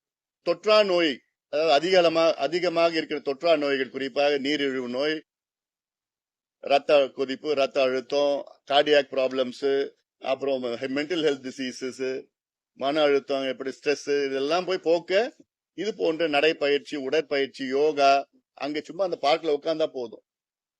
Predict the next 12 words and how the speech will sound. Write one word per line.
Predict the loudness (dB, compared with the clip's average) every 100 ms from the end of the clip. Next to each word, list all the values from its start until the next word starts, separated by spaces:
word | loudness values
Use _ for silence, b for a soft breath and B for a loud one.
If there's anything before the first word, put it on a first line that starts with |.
| _ _ _ _ _ _ _ _ _ _ _ _ _ _
சென்னையில | -6 -2 0 2 4 2 0 _ _ _ _ _ _ _ _ _ _ _ _ _
பசுமை | -4 -2 -2 0 0
பரப்பளவு | 2 2 2 4 4 6 4 2 -4 _ _ _
இருபத்தி | -4 0 0 0 0
ஐந்து | 0 0
ஆண்டுகளுக்கு | 0 2 0 0
முன்பு | -6 -4 0 0 -2 _ _ _ _ _ _ _ _ _ _ _ _ _ _ -4
இருபத்தி | 2 6 4 2 -8 -8 -12 _ _ _ -8
ஏழு | 0 4 4 4 0
சதுர | 0 4 2
கிலோமீட்டர் | 4 2 2 2 2
இருந்தது. | 0 -4 -8 -10